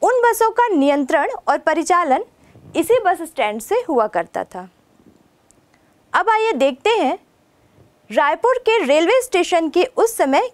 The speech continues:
क्या स्थिति थी। ये है रायपुर का वर्षों पुराना रेलवे स्टेशन। उस समय यहाँ से आने जाने वाली रेलों की संख्या आज की अपेक्षा काफ़ी कम हुआ करती थी और हाँ,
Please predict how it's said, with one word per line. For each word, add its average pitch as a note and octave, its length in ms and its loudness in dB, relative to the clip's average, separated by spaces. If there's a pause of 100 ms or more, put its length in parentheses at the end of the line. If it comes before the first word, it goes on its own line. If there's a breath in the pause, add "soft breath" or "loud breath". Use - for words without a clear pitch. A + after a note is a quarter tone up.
क्या A#3 220 0
स्थिति D#4+ 380 -4
थी। G4+ 160 -4 (1080 soft breath)
ये D#4 280 -2
है F4+ 220 2 (220)
रायपुर C#4+ 500 0 (100)
का F#4 160 2
वर्षों C#4+ 460 0
पुराना C4 400 0
रेलवे A3+ 360 0
स्टेशन। A#3+ 440 -4 (1400)
उस B4+ 200 0
समय F4 400 0 (520)
यहाँ F4 400 0
से A#4+ 200 2
आने D#4 400 0
जाने G4 300 2
वाली F#4 260 2
रेलों C#4+ 320 2
की F#4+ 140 0
संख्या F#4 460 0 (300)
आज F#4 300 0
की G#4 100 2
अपेक्षा F#4 460 -2 (200)
काफ़ी C#4+ 320 0
कम D4+ 220 0
हुआ B3+ 180 2
करती G#3 340 -2
थी E4 200 -8 (720 soft breath)
और E4 140 0
हाँ, F4+ 360 -2